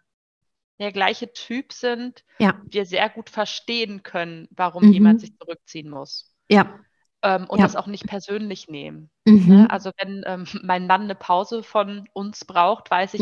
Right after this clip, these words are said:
Speaker 1: es
Speaker 2: Mhm.
Speaker 1: liegt nicht an uns,
Speaker 2: Mhm.
Speaker 1: sondern er braucht sie für sich.
Speaker 2: Richtig.
Speaker 1: Und ich, ähm, das, ähm, und genauso gut kommen wir immer alle wieder zusammen. Wir brauchen
Speaker 2: Mhm.
Speaker 1: zwar unsere Pausen,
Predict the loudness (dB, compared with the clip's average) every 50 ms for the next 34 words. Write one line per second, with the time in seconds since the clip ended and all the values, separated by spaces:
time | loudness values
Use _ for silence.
0 | 4 6 6 2 0 -2 -6 -18 _ _ -16 -14 -14 -14 -16 -18 -20 _ _ _
1 | _ _ _ _ _ -20 -18 -18 -12 -6 -4 -4 -4 -4 -6 -8 -12 -16 -20 -20
2 | -20 _ _ 6 8 8 8 8 8 8 8 8 6 4 0 0 0 0 -2 -4
3 | -6 -8 -10 -4 2 2 2 2 2 -2 _ _ _ _ -12 -12 -10 -6 -6 -6
4 | -6 -6 -12 -18 -20 -20 _ _ _ _ _ 2 4 4 4 4 2 2 2 0
5 | -4 -12 -16 _ -10 -8 -8 -8 -8 -10 -14 -18 -20 _ _ _ _ _ _ _
6 | _ _ _ _ _ -4 -4 -4 -4 -10 -16 -14 -12 -12 -12 -14 -16 -18 -20 -20
7 | _ _ _ _ _ _ _ _ _ _ -6 -4 -2 2 2 2 2 2 -2 -8
8 | -12 -12 -12 -8 -4 -4 -4 -2 -4 -6 -8 -6 -8 -6 -6 -6 -6 -8 -8 -10
9 | -10 -10 -10 -10 -8 -6 -4 -4 -4 -6 -2 2 6 8 8 8 8 6 4 2
10 | -4 -8 -8 -10 -12 -12 -12 -12 -6 -4 -4 -4 -4 -6 -12